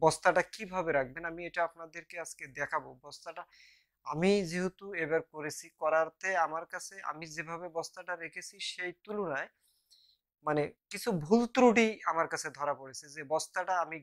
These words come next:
ঘিসাঘিসি করে রাখার কারণে বস্তাটা আমরা প্রাথমিক অবস্থায় মনে করি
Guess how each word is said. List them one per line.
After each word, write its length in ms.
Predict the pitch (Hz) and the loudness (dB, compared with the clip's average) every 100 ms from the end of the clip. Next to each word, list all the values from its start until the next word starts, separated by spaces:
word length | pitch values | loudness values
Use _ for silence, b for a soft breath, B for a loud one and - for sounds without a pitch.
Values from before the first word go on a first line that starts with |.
| 131 | -14
ঘিসাঘিসি 480 | 143 180 170 - 185 | -8 -6 -6 -10 -14
করে 140 | 180 180 147 | -10 0 0
রাখার 220 | 143 165 180 | 2 -2 -2
কারণে 260 | 180 185 202 b b b b _ _ 156 | -4 -6 -14 b b b b _ _ -6
বস্তাটা 340 | 147 180 180 175 | -2 4 6 6
আমরা 140 | 175 170 | 6 4
প্রাথমিক 400 | 160 160 190 202 196 | 4 4 -4 -6 -6
অবস্থায় 340 | 196 - 208 185 | -6 -6 -6 -6
মনে 140 | 180 175 | -6 -8
করি 140 | 185 | -8